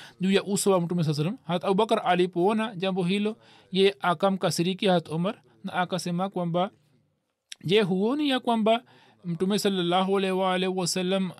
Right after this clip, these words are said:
hakupenda hiyo?" Kwa kusikiliza hilo, Hat Umar pia akaelewa na akaona alama fulani za hasira juu ya uso wa Mtume sallallahu alaihi wasallam, na hapo alipoona kwamba Mtume amekasirika, akaomba radhi na akamwomba Mtume sallallahu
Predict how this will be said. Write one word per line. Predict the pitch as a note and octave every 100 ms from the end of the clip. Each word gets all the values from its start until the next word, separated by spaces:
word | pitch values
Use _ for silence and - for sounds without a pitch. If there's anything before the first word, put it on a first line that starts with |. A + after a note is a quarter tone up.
| -
hakupenda | C#3 D#3+ F#3 G3 G#3 G3+
hiyo?" | F3+ G3 C4+ _ _ _ _ _ _ _ _ _
Kwa | - G#3
kusikiliza | G#3 G#3+ A#3 C4 A3
hilo, | F#3 G#3 G#3+ G#3
Hat | F3 E3
Umar | G3 F#3+ E3
pia | A#3+ A#3 D#3+
akaelewa | E3+ D#3 F3 E3 D#3+ D#3+ F#3 F#3 F3+
na | F3 E3
akaona | D#3+ D3 C#3+ D#3+ F3 D3
alama | B2 C#3+ D3 D3+
fulani | D3 D3 D3 D3+ D#3 D#3
za | C#3+ C#3+
hasira | C3 B2+ G#3+ F#3 A#2 -
juu | C3 D#3
ya | D3 -
uso | F3+ - D#3+
wa | C#3+
Mtume | D3 D3
sallallahu | C#3 C#3 C#3+ D3
alaihi | C#3
wasallam, | D3+ D#4 - - - -
na | E3+
hapo | F#3 G#3+ F3 - _ _ _ - -
alipoona | F3 G3 G3+ F3+ G#3 A#3 G#3
kwamba | F#3+ F#3
Mtume | F3+ G3 G3+
amekasirika, | F3 F3 E3 - F#3+ - F#3 F3+
akaomba | F3+ D#3+ D#3 F3+ E3+ C#3+
radhi | C#3 D#3+ D#3+ F#3
na | E3+ D#3 D3 C#3+
akamwomba | D3+ D#3 D3+ D3+ C#3+ C#3+ F#3+ F#3+ E3
Mtume | D#3 D#3+ D#3+
sallallahu | D3 D3